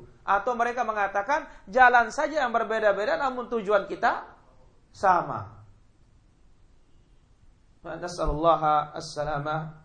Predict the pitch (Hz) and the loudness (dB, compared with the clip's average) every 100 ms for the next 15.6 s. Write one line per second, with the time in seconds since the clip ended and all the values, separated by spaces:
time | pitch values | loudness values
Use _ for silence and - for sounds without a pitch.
0 | - 165 147 127 131 127 127 123 - - | -6 -2 0 0 -4 -6 -12 -14 -16 -20
1 | - - _ _ - - _ - - - | -20 -20 _ _ -20 -20 _ -20 -20 -20
2 | - - - _ - 262 311 262 170 - | -20 -20 -20 _ 0 2 6 6 6 -4
3 | - - - - - _ _ - - _ | -20 -20 -20 -20 -20 _ _ -20 -20 _
4 | _ _ _ _ _ _ _ _ _ - | _ _ _ _ _ _ _ _ _ -20
5 | _ _ - - _ _ _ _ _ _ | _ _ -20 -20 _ _ _ _ _ _
6 | _ _ _ _ _ _ _ _ - 175 | _ _ _ _ _ _ _ _ -8 0
7 | 196 220 226 247 262 254 277 277 262 254 | 2 2 6 6 6 4 4 4 2 4
8 | 254 277 269 262 269 277 269 269 254 262 | 4 2 0 0 2 2 4 2 2 0
9 | 247 254 254 254 233 202 175 170 160 151 | 0 2 2 0 -4 -2 4 4 4 4
10 | 143 131 127 170 220 240 254 262 269 269 | 2 2 2 -2 -2 -6 -4 -6 -6 -6
11 | 254 220 214 202 190 180 165 156 214 226 | 4 6 6 2 0 0 2 2 2 2
12 | 247 262 269 233 190 175 240 233 208 202 | 0 -4 -4 -4 -6 -6 -6 -4 -4 -4
13 | 196 185 180 160 156 139 139 196 254 277 | -4 -6 -6 -8 -6 -6 -4 -4 0 0
14 | 277 277 247 208 190 262 262 240 202 180 | 0 -2 -6 -8 -10 -12 -10 -6 -4 -4
15 | 180 160 151 139 127 | -4 -4 -6 -10 -10